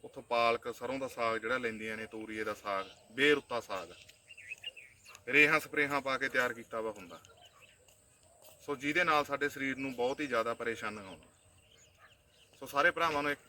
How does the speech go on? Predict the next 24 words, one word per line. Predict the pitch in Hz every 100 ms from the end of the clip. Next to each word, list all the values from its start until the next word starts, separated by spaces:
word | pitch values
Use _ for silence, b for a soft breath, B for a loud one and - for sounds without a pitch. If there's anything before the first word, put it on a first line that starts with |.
| -
ਇੱਕ | 147
ਬੇਨਤੀ | 135 143 143
ਤਾਂ | 139 139
ਇਹ | 147
ਕਰਦੇ | 147 135
ਆ |
ਵੀ | 139 135
ਬੇਰੁੱਤੀ | 120 120 117 -
ਸਬਜ਼ੀ | 117 120 110
ਨਾ | 117 101
ਖਾਓ, | 90 90 - _ _ _ _ _ _ _ - - - _ -
ਜੋ | 98 135
ਧੱਕੇ | - - 131
ਨਾਲ | 131 135
ਜਿਹੜੀ | 131
ਚੀਜ਼ | 156 147 143
ਤਿਆਰ | 135 123
ਕੀਤੀ | - 123 123
ਜਾਂਦੀ | 120 120 123
ਆ, | 127
ਉਹਦਾ | 123 131
ਇਸਤੇਮਾਲ | 143 - 120 113 120
ਨਾ | 107
ਕਰੋ, | 90 -